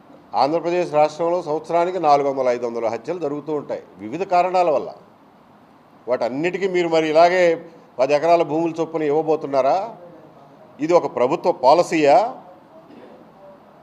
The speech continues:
అంటే ఎవరికి వర్తిస్తుంది ఇది? ఏ ఏ కులాల వాళ్ళు కొట్టుకుంటే వర్తిస్తుంది? ఒకే కులం వాళ్ళు చంపుకుంటే వర్తించదా? ఇంత హ్రస్వ దృష్టితో, షార్ట్ సైటెడ్‌నెస్‌తో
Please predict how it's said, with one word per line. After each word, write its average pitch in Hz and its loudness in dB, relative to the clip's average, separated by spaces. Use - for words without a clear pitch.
అంటే 143 -8
ఎవరికి 156 2
వర్తిస్తుంది 196 0
ఇది? 208 -6
ఏ 151 4
ఏ 208 6
కులాల 202 4
వాళ్ళు 196 4
కొట్టుకుంటే 190 -4
వర్తిస్తుంది? 196 -4
ఒకే 208 2
కులం 202 4
వాళ్ళు 196 8
చంపుకుంటే 190 0
వర్తించదా? 180 0
ఇంత 160 -4
హ్రస్వ 170 2
దృష్టితో, 180 0
షార్ట్ 190 4
సైటెడ్‌నెస్‌తో 165 -2